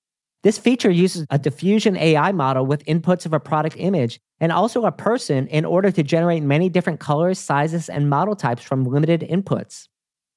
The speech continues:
A few thoughts. Virtual try-on is definitely the future of online shopping,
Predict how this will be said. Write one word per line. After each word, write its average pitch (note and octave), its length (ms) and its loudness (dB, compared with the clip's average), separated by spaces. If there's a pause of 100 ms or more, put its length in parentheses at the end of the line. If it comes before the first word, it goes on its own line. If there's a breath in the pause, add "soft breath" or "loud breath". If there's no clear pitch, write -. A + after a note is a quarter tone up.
(120)
A D#3+ 80 0
few C4 200 0
thoughts. - 600 -6 (580)
Virtual A3+ 300 4
try-on F#3 420 0
is C3+ 140 -2
definitely G#3 400 0
the E3 100 -2
future E3 320 0
of B2+ 80 -2
online C#3+ 380 0
shopping, B2 480 -2